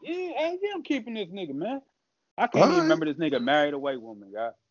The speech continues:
Speaker 2: I'm just asking 'cause the whole, you know, part of what we were talking about with plans coming to this year, r-, r-, aside from what he's doing now, was like, "Oh, you know, we know he can at least do nineteen and ten.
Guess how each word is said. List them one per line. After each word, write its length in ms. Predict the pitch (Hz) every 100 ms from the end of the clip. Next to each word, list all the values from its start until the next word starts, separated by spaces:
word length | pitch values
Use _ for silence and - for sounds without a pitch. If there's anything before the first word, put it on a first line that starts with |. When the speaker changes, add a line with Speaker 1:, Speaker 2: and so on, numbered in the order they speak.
| _ _ _ _ _ _ _ _ _ _ _ _ _ -
Speaker 2:
I'm 220 | 202 330 370
just 180 | 277 294
asking 500 | 349 381 - 208 170
'cause 240 | 190 160
the 140 | 185 180
whole, 400 | 214 220 196 202
you 100 | 214
know, 260 | 180 165 160 160
part 220 | - 214 196
of 120 | 175
what 240 | 175 175
we 140 | 170 170
were 100 | 156
talking 280 | - 160 156
about 220 | 151 139
with 180 | 139 - _ - _ _
plans 400 | - 196 202 180
coming 260 | - 160 147
to 120 | 147
this 220 | 147 143
year, 100 | 147 143 156 170 180
r-, 120 | 175 175 175 - 165
r-, 80 | 190 165 170 - 151
aside 380 | 151 185 165
from 120 | 160 151
what 100 | 147
he's 140 | 139
doing 240 | 143 131
now, 320 | 139 151 139 - - _
was 120 | 170 165
like, 100 | 156
"Oh, 260 | 165 156 156
you 140 | 180
know, 120 | 170
we 180 | 160 202
know 180 | 214 220
he 200 | 214 185
can 160 | 185 165
at 80 |
least 220 | 175 165 151
do 120 | 143
nineteen 440 | 147 143 - 139
and 120 | 123
ten. 280 | - 147 117